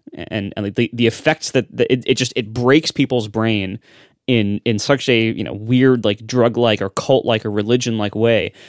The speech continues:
that they just get so obsessed and, and they can't, like, they see it, this is gonna do everything and save everybody and do everything for everyone.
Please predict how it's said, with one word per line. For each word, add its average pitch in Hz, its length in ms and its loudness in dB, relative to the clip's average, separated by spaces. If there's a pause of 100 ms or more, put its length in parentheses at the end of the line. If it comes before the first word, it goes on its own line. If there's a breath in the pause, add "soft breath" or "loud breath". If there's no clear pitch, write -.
that - 140 -4
they 131 100 2
just 117 140 -4
get 127 120 0
so 156 320 4
obsessed 139 520 0
and, 107 200 -2
and 104 140 -2
they 104 80 -2
can't, 131 440 0
like, 120 360 -6
they 123 140 -2
see 151 480 2
it, 156 240 -4 (180 loud breath)
this 123 160 -4
is 120 80 -2
gonna 151 180 2
do 196 220 2
everything 226 420 2
and 120 140 0
save 175 180 0
everybody 156 560 2
and 113 220 -2
do 127 140 4
everything 139 320 2
for 196 160 0
everyone. 160 440 4